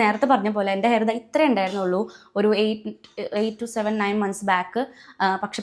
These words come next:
പെട്ടെന്ന്, പെട്ടെന്ന് പറയാൻ പറ്റില്ല, അത്രയും ഗ്യാപ്പിനുള്ളിലും ഇത്ര നീളം വെച്ചിട്ടുണ്ട് കേട്ടോ. ഞാൻ സ്റ്റക്ക് ആയിട്ടിരിക്കുകയായിരുന്നു. ഇത്രയും ഇങ്ങനെ ഹെയർ കട്ട് ചെയ്തിട്ട് ഈ ലെങ്ത്തിലാണ് ഹെയർ കട്ട് ചെയ്തിട്ടുണ്ടായിരുന്നത്. ഇത്രയും ആയിട്ടൊരു four, five months നിന്നിട്ടുണ്ടായിരുന്നു. അതിന് ശേഷമാണ്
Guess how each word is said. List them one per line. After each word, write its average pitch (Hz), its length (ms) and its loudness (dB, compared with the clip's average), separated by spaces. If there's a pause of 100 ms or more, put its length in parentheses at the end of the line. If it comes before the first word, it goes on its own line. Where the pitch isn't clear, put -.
പെട്ടെന്ന്, 214 460 0
പെട്ടെന്ന് 202 320 -4
പറയാൻ 277 180 -6
പറ്റില്ല, 220 280 0
അത്രയും 262 300 -2
ഗ്യാപ്പിനുള്ളിലും 277 600 2
ഇത്ര 277 200 0 (100)
നീളം 254 320 4
വെച്ചിട്ടുണ്ട് 190 360 -4
കേട്ടോ. 185 240 -4
ഞാൻ 202 100 -2 (180)
സ്റ്റക്ക് - 440 0
ആയിട്ടിരിക്കുകയായിരുന്നു. 214 640 2
ഇത്രയും 254 240 2
ഇങ്ങനെ 262 180 2 (400)
ഹെയർ 254 180 12 (120)
കട്ട് - 260 -2
ചെയ്തിട്ട് 262 360 4 (360)
ഈ - 100 4
ലെങ്ത്തിലാണ് 233 400 2
ഹെയർ 214 180 4
കട്ട് 214 140 -6
ചെയ്തിട്ടുണ്ടായിരുന്നത്. 190 600 -4
ഇത്രയും 220 280 -4 (440)
ആയിട്ടൊരു 240 300 6 (120)
four, 247 200 8 (140)
five 233 240 6
months 220 260 0
നിന്നിട്ടുണ്ടായിരുന്നു. 190 520 -2
അതിന് 226 140 -4 (100)
ശേഷമാണ് 226 460 -4